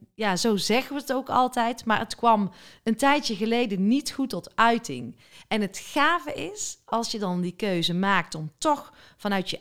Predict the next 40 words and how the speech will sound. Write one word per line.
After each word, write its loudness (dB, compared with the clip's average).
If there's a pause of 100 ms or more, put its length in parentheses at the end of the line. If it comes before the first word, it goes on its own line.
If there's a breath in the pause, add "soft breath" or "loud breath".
eigen 0
waarde 2
dit -6
te -8
gaan -4
doen, 0 (1120 soft breath)
dan 6
gaat 2
het -6
in 0
één 2
keer -6
stromen. 0 (340 loud breath)
En 0
dan 4
weten 2
mensen 2
je -4
te -6
vinden. -2 (140)
En -4
dan 0
durf 2
je -6
ook -10
uit 4
te -6
spreken -6
waarin -2
je -4 (360 loud breath)
onderscheidend 2 (100)
bent -4
en, -4
eh, -2 (360 loud breath)
en 2
wie 4
je 0
bent. -2
Ja, 0
en 0